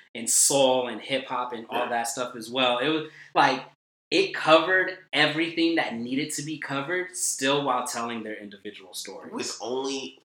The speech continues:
Speaker 2: eleven total episodes at
Speaker 1: Bruh.
Speaker 2: that. Fifty-nine minutes. And they literally paint you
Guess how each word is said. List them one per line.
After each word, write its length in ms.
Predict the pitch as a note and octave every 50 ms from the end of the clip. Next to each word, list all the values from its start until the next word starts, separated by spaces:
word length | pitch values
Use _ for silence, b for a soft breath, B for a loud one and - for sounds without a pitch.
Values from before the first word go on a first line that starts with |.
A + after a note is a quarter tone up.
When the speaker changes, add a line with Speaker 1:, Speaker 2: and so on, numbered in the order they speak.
| - - -
Speaker 2:
eleven 560 | G#2+ A2+ A2+ G#2+ A2 A#2 A#2+ A#2 B2 A#2 A#2
total 400 | A#2 - A2+ G#2+ A2+ G#2+ G2 -
episodes 600 | F#2 G#2 G2+ - - - - - E2 D#2+ - -
at 80 | - G2+
Speaker 1:
Bruh. 80 | A2+
Speaker 2:
that. 460 | A#2 A2+ G#2+ F#2 - F2 F2 - - _ _ _ _ _ _ _ _ _ _ _ _ _ _ _
Fifty-nine 680 | - - B2 A2+ A2+ A2+ A2+ A2 A2 G#2+ G#2+ G#2 G2+ G2
minutes. 480 | G2 - - - - - - - - _ -
And 220 | A#2 A#2 A2+ A2 - - _ _
they 160 | A2+ A2+ A2+
literally 440 | A2 G#2+ A2 A2+ A2+ A2+ A2 G#2+ G#2+
paint 380 | - - C3 A2+ G#2+ - -
you 240 | - G2+ G2+ G2+ G2+